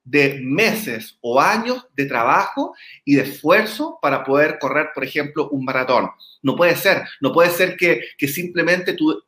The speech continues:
todo eso quede en una fracción de segundo. Y ahí es cuando te empiezas a enamorar de este, de este proceso, al, del presente,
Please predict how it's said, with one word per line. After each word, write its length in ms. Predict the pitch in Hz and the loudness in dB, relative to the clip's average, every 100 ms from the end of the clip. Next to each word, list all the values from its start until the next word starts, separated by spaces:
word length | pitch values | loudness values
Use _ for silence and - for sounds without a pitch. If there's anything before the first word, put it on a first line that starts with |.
| _ - | _ 0
todo 320 | 185 190 196 | 2 4 2
eso 320 | 208 - 220 | 2 -2 -4
quede 300 | 175 180 175 | 0 2 0
en 80 | 165 | -2
una 120 | 170 | -4
fracción 340 | 170 - 175 | -6 -8 -8
de 80 | 165 | -6
segundo. 580 | 147 156 180 123 104 - - - - | -4 -2 -2 -2 -4 -8 -20 -20 -4
Y 100 | 139 | 2
ahí 100 | 160 | 4
es 60 | 208 | 6
cuando 220 | 202 190 | 6 4
te 60 | 180 | 4
empiezas 320 | 202 196 180 | 0 0 2
a 40 | |
enamorar 420 | 175 170 160 180 - | 2 2 2 2 -2
de 80 | |
este, 200 | 190 - | -6 -2
de 280 | 190 180 180 | 0 0 -2
este 140 | 175 180 | -4 -4
proceso, 560 | 170 - 208 - - - - _ _ | -4 0 0 -2 -8 -12 -20 _ _
al, 260 | 135 131 - | -2 -2 -2
del 180 | 143 139 | 0 2
presente, 680 | 135 135 196 175 127 98 | 0 0 2 0 0 -6